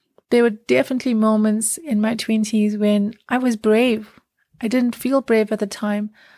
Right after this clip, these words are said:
but I was brave. To be able to leave an abusive relationship the first time that he hit me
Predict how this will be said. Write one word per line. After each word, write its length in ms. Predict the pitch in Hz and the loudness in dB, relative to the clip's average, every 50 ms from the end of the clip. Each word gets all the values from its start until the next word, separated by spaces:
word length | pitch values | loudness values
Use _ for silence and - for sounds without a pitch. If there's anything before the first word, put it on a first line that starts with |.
| _ _ _ _ - | _ _ _ _ -4
but 100 | 247 254 | 0 2
I 80 | 262 | 2
was 180 | 254 240 233 208 | 2 2 0 -4
brave. 500 | - - 220 220 226 233 247 - - _ _ _ _ _ _ _ _ _ _ _ _ _ _ _ _ _ _ _ _ | -6 -8 -8 -6 -6 -8 -10 -14 -18 _ _ _ _ _ _ _ _ _ _ _ _ _ _ _ _ _ _ _ _
To 100 | - 208 | -4 0
be 100 | 226 226 | 2 2
able 160 | 240 240 254 233 | 2 2 0 -2
to 120 | - 240 | -2 -2
leave 480 | 214 202 214 226 233 247 254 262 - - - - - - - - | 0 2 2 2 2 0 0 -4 -6 -10 -16 -16 -16 -16 -8 -2
an 100 | 226 202 | 0 0
abusive 840 | 208 196 196 - 214 226 233 - - 247 240 233 233 226 - - - _ _ | 2 0 0 0 0 0 0 0 0 -2 -2 -2 -4 -8 -14 -18 -20 _ _
relationship 880 | 233 214 202 202 202 214 214 - - 214 214 196 - - 220 202 208 - - _ _ _ _ _ _ _ _ _ _ _ _ _ | -2 0 2 2 2 2 0 -2 -2 -2 -2 -2 -4 -4 -6 -6 -8 -10 -14 _ _ _ _ _ _ _ _ _ _ _ _ _
the 100 | - 226 | -6 -6
first 400 | 202 - - 262 254 262 254 - | -4 0 2 4 4 4 2 -2
time 440 | - - 220 208 208 214 214 208 214 | -2 0 0 2 2 2 0 -2 -2
that 320 | - 220 208 208 214 208 - | 0 0 0 0 0 -4 -6
he 160 | 220 220 208 | -6 -4 -4
hit 260 | 214 226 - _ - | -4 -4 -6 _ -4
me 320 | 214 196 196 214 202 - | -2 -2 -2 -2 -4 -6